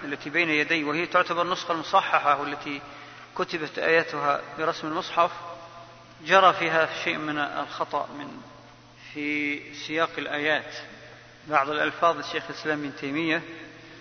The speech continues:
ساقها على أنها من عنده، فوضعها ط-، الذين طبعوا المج-، الفتاوى المجلد أو الجزء ال-،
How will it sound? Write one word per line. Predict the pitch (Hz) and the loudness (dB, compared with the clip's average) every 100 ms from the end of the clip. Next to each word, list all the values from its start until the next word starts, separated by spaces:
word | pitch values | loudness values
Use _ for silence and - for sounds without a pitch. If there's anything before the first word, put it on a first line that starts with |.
| - | -18
ساقها | - - 190 - 151 160 | -4 4 4 6 6 8
على | 147 151 156 | 8 6 4
أنها | 160 143 | 0 -2
من | 147 143 | -2 -2
عنده، | 170 156 175 - - - - - - - - - - | -2 0 -2 -4 -14 -16 -18 -20 -20 -20 -20 -20 -4
فوضعها | 151 165 165 147 147 143 143 - - - | 6 8 10 10 10 8 6 4 -2 -6
ط-، | 156 | -6
الذين | 151 151 147 143 151 | -4 -4 -4 -4 -4
طبعوا | 139 160 147 135 | 2 2 4 2
المج-، | 127 123 127 135 | 0 -4 -8 -8
الفتاوى | 135 131 131 - 135 151 143 135 135 - | -10 -10 -12 -10 2 4 6 4 0 -4
المجلد | 139 135 139 135 127 123 - 107 | -10 -8 -6 -6 -6 -10 -14 -12
أو | 135 | -10
الجزء | 123 123 - 135 135 | -10 -10 -12 -10 -10
ال-، | - | -12